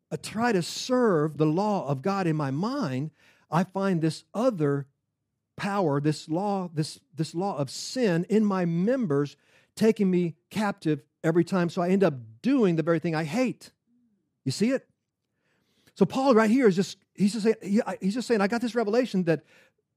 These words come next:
this is why this happens. And because I'm trying to serve the law of God, there's a mystery working in my members, the power of sin that brings me into captivity,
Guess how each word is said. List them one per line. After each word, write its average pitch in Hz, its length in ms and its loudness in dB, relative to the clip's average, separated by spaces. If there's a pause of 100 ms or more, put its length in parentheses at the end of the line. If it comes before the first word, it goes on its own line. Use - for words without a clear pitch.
(100)
this 185 280 4
is 240 80 -8
why 220 200 0
this 220 140 4
happens. 233 600 -4 (1120)
And 185 400 2 (1300)
because 208 300 2
I'm 208 100 4
trying 240 220 -2
to 208 80 2
serve 233 400 2
the 170 80 0
law 208 280 -2
of 156 160 -4
God, 202 720 -4 (3000)
there's 196 260 4
a 175 100 4
mystery 175 520 2
working 190 340 0
in 170 160 0
my 165 160 -2
members, 151 680 -2
the 135 80 -8
power 190 340 -8
of 143 100 -8
sin 220 340 -4
that 139 180 -6
brings 190 340 -2
me 180 160 -4
into 147 160 -2
captivity, 156 680 -8